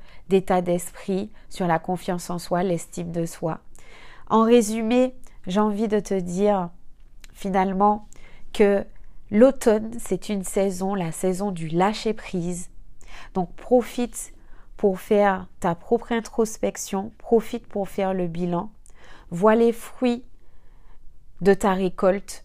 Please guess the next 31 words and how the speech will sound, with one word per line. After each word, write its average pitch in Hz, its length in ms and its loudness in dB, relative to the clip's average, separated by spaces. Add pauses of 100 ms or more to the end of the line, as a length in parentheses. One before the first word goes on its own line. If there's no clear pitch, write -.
(140)
ceux - 320 2
qui 196 400 -2
ont, 185 280 0 (120)
qui 196 180 -4
t'ont 190 200 -4
donné 190 580 -2 (200)
une 185 120 -4
récolte 185 580 -2 (120)
juteuse, 190 840 -2 (1040)
et 185 280 6 (100)
vois 196 280 2
aussi 208 320 0
les 190 140 4
fruits 214 540 -2 (120)
qui - 180 -4
ont 185 120 -2
commencé 196 480 0
à 196 120 0
pourrir 196 640 -2 (500)
et 185 280 2 (180)
essaye 190 600 0 (400)
de 170 160 2
les 175 160 2
couper 214 560 -2 (140)
le 185 120 0
plus 202 180 -2
rapidement 185 540 0
possible, 190 580 -4 (360)
parce 185 260 4
qu'on 202 220 -2
sait 208 380 0